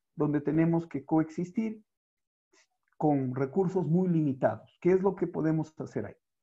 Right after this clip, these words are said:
¿Sí? Entonces les pido por favor que revisen con mucho cuidado las instrucciones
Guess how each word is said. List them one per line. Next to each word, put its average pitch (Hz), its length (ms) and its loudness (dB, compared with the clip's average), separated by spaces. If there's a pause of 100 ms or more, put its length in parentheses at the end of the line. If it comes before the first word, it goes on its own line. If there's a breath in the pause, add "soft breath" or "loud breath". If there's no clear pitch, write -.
(120)
¿Sí? 180 200 -6 (380 soft breath)
Entonces 165 320 0
les 170 120 -2
pido 220 260 0
por 208 180 2
favor 214 300 6
que 180 80 -2
revisen 208 400 0
con 185 140 0
mucho 208 260 -2
cuidado 202 360 4
las 185 220 -2
instrucciones 202 720 -2